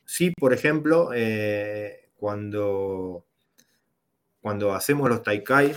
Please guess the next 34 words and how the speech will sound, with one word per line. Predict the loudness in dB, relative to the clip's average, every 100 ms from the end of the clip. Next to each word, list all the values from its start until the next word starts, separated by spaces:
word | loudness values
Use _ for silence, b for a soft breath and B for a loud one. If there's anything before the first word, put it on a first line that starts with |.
| -6
en, | -10 -8 -10 -10
en, | -10 -10 -10 -12 -14
en | -12 -12
Osaka | 0 0 2 2
o | 0
fuera | 2 2 4
de | 0
Osaka, | 0 -2 0 -2
en, | -4 -8
en | -10 -10
algún | -8 -4 -4
otro | -4 -4
país, | -2 0
nosotros | -2 -2 -4 0
tenemos | 0 2 0 -4 b b b b b b
cada | -2 0 2
cuatro | 2 4 4
años | 4 2 0
un | -4
Taikai | -2 -2 2 2
en | 2
Osaka | -2 -2 -2 -2
y | -2
cada | -2 0
dos | 2 2 0
años | -2 -2 -4
un | -6 -4
Taikai | -4 -2 -2 -2
fuera | -4 2 2 2 -2 -10 _ _
de, | -6 -2 -2
de | -2
Osaka, | -4 -6 -10 -10 -20
¿sí? | -8 -6 -6
Eh, | -6 -6 -6 -6 -6 -8 -10